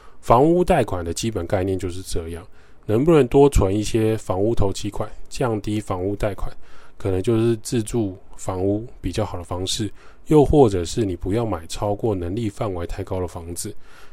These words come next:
避免你们的买屋压力过大。不要看到那个代销中心或是那个广告或是中介或代销小姐讲的多么的天花乱坠，你就觉得“我一定要买房，我就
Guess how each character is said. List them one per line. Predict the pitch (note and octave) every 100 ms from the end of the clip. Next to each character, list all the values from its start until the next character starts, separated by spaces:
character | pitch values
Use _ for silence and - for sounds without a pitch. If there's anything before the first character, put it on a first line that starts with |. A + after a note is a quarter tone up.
| -
避 | D#3 B2
免 | G2 E2+
你 | D#2+
们 | D#2+ E2
的 | E2+ F2 E2 D#2+ F2
买 | F#2 F2
屋 | F#2 B2+
压 | B2+ B2+ B2+
力 | C3 G2+
过 | - G#2+
大。 | F#2+ G#2 - - - - - - - - - -
不 | -
要 | A#2+ C3+
看 | C#3+
到 | C3 B2
那 | B2
个 | A2 F#2+ - - - - - - -
代 | C#3 A2+
销 | - A2+ A2
中 | G#2+ G#2+
心 | - A2 A2
或 | G#2
是 | - A2+
那 | G#2+
个 | G2+
广 | F#2+ F2+ G2+
告 | - G#2
或 | - A2
是 | A2+
中 | - A#2+ G2
介 | - G#2
或 | G2+
代 | G#2+ A#2+
销 | G#2
小 | G2 G2
姐 | F#2+
讲 | - F2+
的 | F2+
多 | F2+ A2
么 | A2
的 | G#2
天 | G2+ A2+
花 | G#2+ G#2+
乱 | G#2+
坠， | G2 G#2+
你 | F2+
就 |
觉 | G2+ G#2
得 | G2+ G2
“我 | F#2+
一 |
定 | A#2 D#3
要 |
买 | C#3+ A2
房， | G2+ A2+ A2+
我 | A#2+
就 | C#3